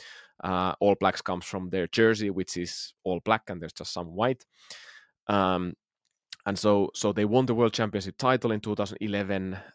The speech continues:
and they started from a place, two thousand four, where there was complacency and, and a bit of, um, loose culture, and, and then in the end,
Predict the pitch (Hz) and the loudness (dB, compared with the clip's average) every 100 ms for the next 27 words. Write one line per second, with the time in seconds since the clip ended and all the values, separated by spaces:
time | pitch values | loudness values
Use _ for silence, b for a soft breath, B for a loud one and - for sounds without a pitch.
0 | - 92 92 90 90 - 101 - 117 117 | -10 -6 -4 -4 -6 -6 -6 -2 2 2
1 | 104 - 98 92 101 98 92 - - 101 | 0 -4 -4 -4 -2 -2 -2 -8 -6 -4
2 | 92 95 - 101 92 92 90 92 92 - | -4 -4 -2 0 0 -2 -2 -2 -4 -6
3 | 98 104 101 101 92 - 87 87 85 - | -6 -4 -4 -4 -6 -6 -6 -6 -6 -10
4 | 90 90 90 _ 117 127 113 - 101 98 | -10 -10 -10 _ -4 -4 -4 -6 -4 -4
5 | 92 - b b b b b b 110 139 | -8 -12 b b b b b b 2 6
6 | 156 110 - 101 101 - - 95 87 - | 6 2 -2 -2 -2 -4 -4 -2 -4 -6
7 | 95 95 92 95 95 87 90 - 104 98 | -8 -4 -4 -4 -4 -4 -6 -4 -4 -4
8 | 90 | -4